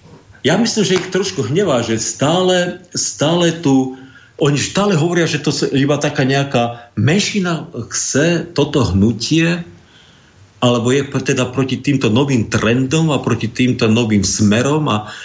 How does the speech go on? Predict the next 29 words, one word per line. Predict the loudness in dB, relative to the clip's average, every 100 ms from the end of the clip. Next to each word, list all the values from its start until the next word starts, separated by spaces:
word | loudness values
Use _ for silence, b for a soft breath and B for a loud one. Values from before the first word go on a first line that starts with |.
| B _
proti | -2 0
tejto | 0 -2 0
novej | 2 2 2 0
ideológii, | 0 0 2 2 0 0
proti | 0 -2
tomuto | 0 0 2 2
novému | 2 2 0 0 -2
vedeckému | -2 0 -2 0 0 0 -2
poznaniu. | -2 0 0 0 -2 B B
Viete, | -2 0 2
my | 2
sme | 0
už | 2
aj | 0
s | 0
vedeckým | -2 -2 -2 0
svetonázorom | 0 0 0 2 2 2 0 2
bojovali. | 2 2 2 0 -2 B B B 0
My |
sme | 2 2
boli | 2 2
za | 0 -2
tmárov, | -2 -2 0 0
však | -2 -4
v | -6 -4
päťdesiatich | -2 -2 -2 -2 0 0
rokoch | 0 0 0
vznikali | 0 0 2 2 0
filmy | 0 0 2 0 -2